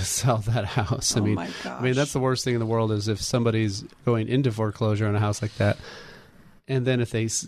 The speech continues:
Speaker 1: sell it or it gets forced to be sold, they get the taxable gain, and they've got no money left, uh, often, or very little money left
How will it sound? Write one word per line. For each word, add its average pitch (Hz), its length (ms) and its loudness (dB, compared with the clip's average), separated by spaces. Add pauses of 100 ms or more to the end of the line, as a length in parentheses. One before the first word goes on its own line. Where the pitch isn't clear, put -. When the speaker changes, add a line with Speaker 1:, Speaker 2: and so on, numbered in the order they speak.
Speaker 1:
sell 139 360 0
it 110 80 0
or 110 100 0
it 104 40 -4
gets 107 160 -4
forced 143 340 0
to 117 60 -6
be 110 120 0
sold, 104 400 0 (640)
they 156 100 0
get - 140 0
the 113 80 -2
taxable 127 520 0
gain, 123 440 0
and 113 100 2
they've 135 160 2
got - 160 -4
no 117 180 2
money 120 360 2
left, 107 300 0
uh, 117 360 0
often, 113 400 4
or 107 160 2
very 117 220 2
little 123 240 2
money 113 240 0
left 110 280 0